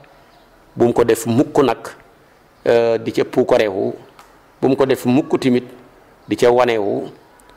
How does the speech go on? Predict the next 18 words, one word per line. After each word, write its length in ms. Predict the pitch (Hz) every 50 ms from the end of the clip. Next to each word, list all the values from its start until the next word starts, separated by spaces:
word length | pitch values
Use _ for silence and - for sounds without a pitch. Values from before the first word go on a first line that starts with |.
| _ _ _ -
Bul 400 | 123 113 107 113 139 151 160 160
ko 180 | 160 165 156 143
def 200 | 131 131 123 -
te 100 | - 127
fekk 280 | - - 127 120 - - -
timit 300 | - 113 110 113 113 -
mënuloo 480 | 120 110 117 131 143 139 131 123 113 104
ko. 260 | - - 117 127 - - - - - - - _ _ _ _ _ _
Soo 220 | - - - 127 120
tabaskee 420 | - 127 120 117 104 - - 117 107
timit, 320 | - 107 104 107 104 -
tabaski 360 | - 120 120 113 - - 117
bi 200 | 110 107 107 110
bu 140 | 113 120 113
paasee, 480 | - - 110 110 101 - 110 101 104 101
mu 160 | 101 107 110
andil 260 | 113 110 104 104 101
la 140 | 98 98 107